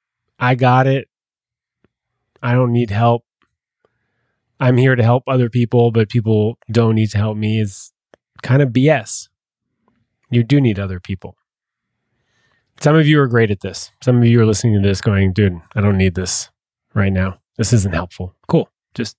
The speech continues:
you know, s-, go listen to some other podcast or another episode. But some of you struggle with opening up and letting others know what is going on with you.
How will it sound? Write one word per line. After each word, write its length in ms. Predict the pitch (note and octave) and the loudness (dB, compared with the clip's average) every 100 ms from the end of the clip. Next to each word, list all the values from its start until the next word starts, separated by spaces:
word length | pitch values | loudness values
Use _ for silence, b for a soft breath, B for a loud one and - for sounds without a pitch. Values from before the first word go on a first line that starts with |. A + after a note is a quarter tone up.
| _ - | _ -6
you 80 | |
know, 120 | G#2 G2+ | -6 -6
s-, 200 | - - _ _ _ _ _ b b b b b b b | -14 -18 _ _ _ _ _ b b b b b b b
go 100 | A#2 | 0
listen 320 | A#2 A#2 B2 G#2 | 2 0 0 -2
to 100 | G2+ | -2
some 260 | B2 A2 | -2 -2
other 240 | G#2 F#2+ F#2 | -2 -4 -6
podcast 640 | G2+ F#2 - G2 E2+ - | -10 -10 -10 -10 -10 -8
or 80 | G2 | -6
another 280 | F#2+ F#2 G2 | -6 -6 -8
episode. 560 | G2 G#2 - G#2+ A2+ _ _ _ _ _ _ _ _ _ _ _ _ _ _ _ _ | -10 -10 -10 -14 -16 _ _ _ _ _ _ _ _ _ _ _ _ _ _ _ _
But 140 | C3+ - | -6 0
some 160 | C#3+ | 2
of 140 | F3 F#3+ | 2 -2
you 80 | |
struggle 480 | - D#3+ D#3+ G#2 - A#2+ | -2 -2 0 -4 -8 -4
with 280 | A#2 - - | -4 -4 -4
opening 380 | B2+ A#2+ A#2+ A#2+ | -2 0 2 2
up 160 | A2 _ _ _ _ _ _ _ - | -2 _ _ _ _ _ _ _ -2
and 160 | A2+ A2+ | 0 2
letting 260 | A#2 A#2+ | 2 2
others 300 | A2+ A#2 G2+ | 2 2 2
know 140 | A2+ G2 | 0 2
what 240 | G2+ G#2+ | 0 0
is 100 | G2+ | 0
going 240 | A2 G2 F#2 | 0 0 -4
on 160 | F#2 | -8
with 200 | F2 - | -12 -12
you. 140 | G#2+ | -12